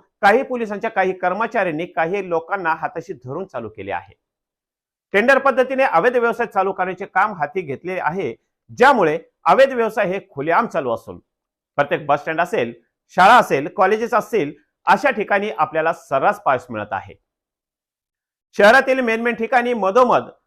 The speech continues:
असे अवैध व्यवसाय जोरदार चालू असल्याचे सर्व नागरिकांना दिसत आहे. मात्र अहिल्यानगर जिल्ह्यात कर्तव्यदक्ष पोलीस अधीक्षक तसेच लोकल क्राईम ब्रांच पोलीस निरीक्षक हे सर्वत्र आपल्या कामगिरीला घेऊन कौतुकास्पद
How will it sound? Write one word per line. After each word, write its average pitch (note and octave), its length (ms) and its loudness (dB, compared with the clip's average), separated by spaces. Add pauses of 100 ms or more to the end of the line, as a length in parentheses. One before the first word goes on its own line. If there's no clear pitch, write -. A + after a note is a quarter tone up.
(120)
असे G3+ 280 2 (180)
अवैध B3 260 2
व्यवसाय G#3 380 0
जोरदार D#3+ 340 -2
चालू F#3+ 240 -2
असल्याचे E3+ 480 -4
सर्व A3+ 400 -2
नागरिकांना D3+ 520 -6
दिसत A2 340 -14
आहे. E2 200 -16 (840)
मात्र A#2 340 0 (500)
अहिल्यानगर A3+ 540 2
जिल्ह्यात F3 420 2 (720)
कर्तव्यदक्ष G#3+ 800 2
पोलीस F3+ 440 -4
अधीक्षक D3 520 0 (280)
तसेच G#3+ 380 2
लोकल F3 360 0
क्राईम F3+ 320 0
ब्रांच E3+ 400 0
पोलीस A#3 300 -4
निरीक्षक D3+ 440 -4
हे D#3+ 120 -2
सर्वत्र G3 680 -2
आपल्या D#3+ 260 -4
कामगिरीला D3 460 -4
घेऊन C#3+ 240 -8 (120)
कौतुकास्पद F#3+ 680 -6